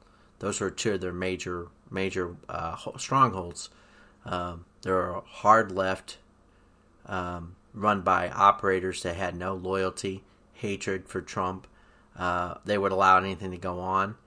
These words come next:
They didn't care how much they hurt their, their ci-, citizenry.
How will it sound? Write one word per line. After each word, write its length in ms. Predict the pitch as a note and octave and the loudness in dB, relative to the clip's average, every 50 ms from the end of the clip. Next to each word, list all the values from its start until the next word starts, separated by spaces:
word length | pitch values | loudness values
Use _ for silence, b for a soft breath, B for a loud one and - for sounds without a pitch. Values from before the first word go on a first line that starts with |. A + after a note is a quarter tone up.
| _ - | _ -10
They 100 | - F2+ | -8 -6
didn't 160 | F2+ F#2 F2+ | -6 -6 -6
care 200 | - - F#2 F2+ | -2 0 0 0
how 120 | E2+ F#2+ F#2 | 0 0 -2
much 260 | F2+ F2+ F2 - - | -2 -4 -8 -6 -4
they 100 | F#2 F2 | -6 -6
hurt 280 | E2 - G2+ F#2+ - - | -4 -4 -4 -4 -4 -6
their, 220 | F#2+ F2+ E2+ E2+ - - | -8 -8 -8 -10 -12 -16
their 220 | - F#2+ F#2+ F#2 E2+ | -8 -6 -4 -4 -4
ci-, 380 | - - - G#2 G2 B1+ C#2 | -6 -6 -4 -4 -4 -4 -6
citizenry. 800 | - - - G2 G2+ G2 - - G#2+ G2+ G2 G2+ G#2 G#2 G#2+ - | -8 -6 -6 -6 -4 -4 -4 -6 -6 -4 -4 -4 -4 -4 -6 -10